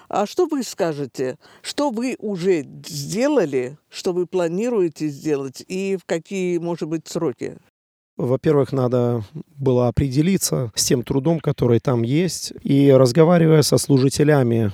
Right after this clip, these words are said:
Speaker 2: поместных, э, церквей, особенно это вот, э, церковь, которая сама с Парадайса, Paradise Alliance Church,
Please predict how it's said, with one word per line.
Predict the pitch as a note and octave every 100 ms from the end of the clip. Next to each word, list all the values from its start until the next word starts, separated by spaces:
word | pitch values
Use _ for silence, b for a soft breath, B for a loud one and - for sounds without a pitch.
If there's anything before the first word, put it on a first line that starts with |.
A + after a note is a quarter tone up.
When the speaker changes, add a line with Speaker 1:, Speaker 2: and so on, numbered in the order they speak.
| -
Speaker 2:
поместных, | B2+ B2 A2+ C#3 -
э, | - C3+
церквей, | - C3+ - F3+ F3+ F3
особенно | C#3 - C3 B2 A#2
это | A2+ -
вот, | C3+ - -
э, | C3+ C3 - B B B
церковь, | - B2+ C3+
которая | - C#3 B2+ A#2
сама | A2+ B2 A#2
с |
Парадайса, | - B2 B2 D3+ D#3+ - D3 C3 -
Paradise | D3+ B2 A#2+ A#2
Alliance | C#3+ B2+ C3 C#3+ C#3
Church, | - D#3 D3 D3 -